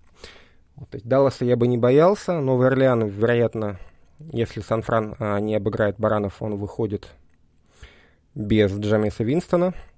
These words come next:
Иглс могли бы быть неприятны, у них мобильный квотербек, и это нас всегда очень сильно смущает. И, а, Найнерс, они такие ребята тоже непонятные, что ждать от Трей Лэнса на него совсем нет пленки.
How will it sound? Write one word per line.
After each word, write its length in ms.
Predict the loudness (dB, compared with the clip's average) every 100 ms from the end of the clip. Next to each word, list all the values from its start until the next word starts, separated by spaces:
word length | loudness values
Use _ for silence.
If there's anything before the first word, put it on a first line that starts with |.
| _ _ _ -20 -4
Иглс 340 | 6 8 8
могли 240 | 4 2 2
бы 60 |
быть 180 | 2 0
неприятны, 480 | -2 0 2 2 0
у 20 |
них 160 | -2 -2
мобильный 340 | 0 0 0
квотербек, 520 | -4 -6 -2 0 0
и 40 | -2
это 160 | -4
нас 220 | -8 -8 -10
всегда 360 | -8 -2 0
очень 200 | 0 -2
сильно 280 | -8 -6 -6
смущает. 520 | -6 -6 -4 -4 -6 -12 -20 -20
И, 600 | -8 -4 -2 -2 -4 -6
а, 760 | -4 -2 0 0 0 -2 -4 -6 -14 _ _ _ _
Найнерс, 640 | -8 -2 2 2 0 -2 -4
они 180 | -4
такие 340 | -4 -6 -4 -4
ребята 320 | -2 -2 -2
тоже 280 | -2 -2 -2
непонятные, 600 | -6 -2 0 0 -2 -10
что 280 | -8 -8 -4
ждать 260 | -4 -4
от 80 | -6
Трей 200 | -2 0
Лэнса 320 | 0 0 -4
на 20 | -8
него 160 | -8
совсем 300 | -10 -10 -8
нет 160 | -8 -6
пленки. 340 | -4 -4 -6